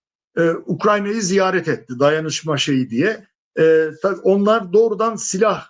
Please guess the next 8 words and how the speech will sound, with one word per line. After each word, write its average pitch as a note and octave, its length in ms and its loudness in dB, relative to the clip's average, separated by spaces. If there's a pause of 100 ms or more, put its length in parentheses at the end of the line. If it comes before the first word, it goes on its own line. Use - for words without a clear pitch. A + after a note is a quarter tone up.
(220)
endüstrisinin, F#3 920 -2 (220)
e, D3+ 60 -2
şeyleriydi. D#3+ 680 2 (120)
Hani C#3 300 0 (260)
sözcüleri F3 600 0
gibi, D3+ 180 -4 (240)
e, C3+ 160 -8
insanlardı. E3+ 760 0